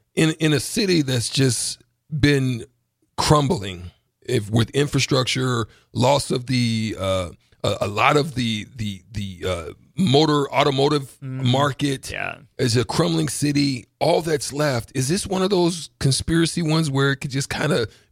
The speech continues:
Speaker 1: bring a city together and raise it, raise it for them, similar to what New Orleans did during that time?
Speaker 2: It could be. My question to you would be, having, having been around Detroit,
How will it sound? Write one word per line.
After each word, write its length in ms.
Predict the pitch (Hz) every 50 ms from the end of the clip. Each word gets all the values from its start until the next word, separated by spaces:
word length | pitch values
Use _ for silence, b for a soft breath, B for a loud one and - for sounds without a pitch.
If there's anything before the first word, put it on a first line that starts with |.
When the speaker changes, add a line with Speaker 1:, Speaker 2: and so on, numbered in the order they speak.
| b -
Speaker 1:
bring 240 | - 151 170 170 151
a 60 | 117
city 300 | - - - 160 139 139
together 440 | 131 117 110 120 127 143 143 143 135
and 140 | 170 160 -
raise 300 | 117 127 139 160 151 165
it, 160 | - - - _ _ _ -
raise 260 | 120 127 147 160 170
it 80 | 165 -
for 140 | - - 185
them, 240 | 175 170 180 185
similar 400 | 170 - - 156 160 156 160 160
to 120 | - - 151
what 220 | 147 147 139 127 - _ _ -
New 200 | 202 165 143 143
Orleans 420 | 143 151 170 175 170 170 160 143 143
did 280 | 135 151 160 165 151
during 220 | 139 147 151 151 156
that 160 | 156 147 -
time? 340 | 165 147 151 151 151 156 - _ _ _ _ _ _ _ -
Speaker 2:
It 120 | 220 220
could 200 | - - 247 170
be. 160 | 123 156 147 151
My 180 | 156 175 214
question 460 | - - 247 233 220 - 226 202 180 - _ _ _ -
to 100 | - - 143
you 240 | 170 247 294 285
would 240 | 214 156 165 160 123
be, 160 | 151 147 147 139
having, 240 | 143 160 151 165 147
having 220 | 156 151 151 135
been 180 | 127 151 156 151
around 460 | 143 139 139 139 147 156 160 139 -
Detroit, 560 | 165 151 - - - 156 147 151 165 175